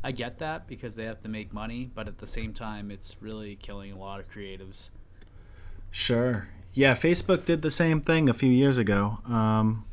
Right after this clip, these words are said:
Speaker 2: and it, they're probably still doing it. You know, you have to pay to
Speaker 1: Yeah.
Speaker 2: get seen, especially by people that don't follow you.
Speaker 1: Oh,
Speaker 2: Um,
Speaker 1: one hundred percent. And it's all, it all falls underneath the same umbrella. So, you know, whatever
Speaker 2: Yeah.
Speaker 1: you see on Facebook will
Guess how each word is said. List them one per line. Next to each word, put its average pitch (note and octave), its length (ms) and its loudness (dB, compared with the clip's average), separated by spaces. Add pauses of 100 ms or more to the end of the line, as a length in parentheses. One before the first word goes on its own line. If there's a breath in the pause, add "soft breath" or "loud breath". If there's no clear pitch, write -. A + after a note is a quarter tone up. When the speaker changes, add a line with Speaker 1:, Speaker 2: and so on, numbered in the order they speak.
(260)
Speaker 2:
and A#2 160 4
it, A#2 80 6
they're B2 140 8
probably C3 340 10
still C#3 260 8
doing G2+ 320 6
it. F#2+ 180 0
You A2 120 4
know, G#2+ 100 6
you A2 160 6
have A2 200 4
to A2 220 2 (600 loud breath)
pay C3 220 6
to B2+ 40 8
Speaker 1:
Yeah. B2 60 6
Speaker 2:
get A#2 180 6
seen, A2 480 4
especially C3+ 420 6
by B2 200 8
people B2+ 360 2
that G2+ 300 2
don't A#2 300 4
follow F#2+ 380 2
you. F#2+ 320 0 (680 loud breath)
Speaker 1:
Oh, A2 60 -2
Speaker 2:
Um, G#2 380 2
Speaker 1:
one A2+ 140 -4
hundred B2 160 -8
percent. G#2+ 420 -12
And G#2+ 300 -12
it's G#2+ 200 -16
all, A#2 220 -8
it A#2 120 -10
all B2 180 -4
falls A2+ 340 -10
underneath G#2+ 460 -10
the G2+ 60 -18
same G#2+ 260 -12
umbrella. F#2+ 540 -12
So, F#2 520 -12 (320)
you G2 140 -16
know, F#2 140 -16
whatever G#2+ 260 -2
Speaker 2:
Yeah. F2+ 120 -4
Speaker 1:
you G#2 60 -10
see - 180 -12
on G2+ 120 -14
Facebook G#2 560 -12
will G2 80 -10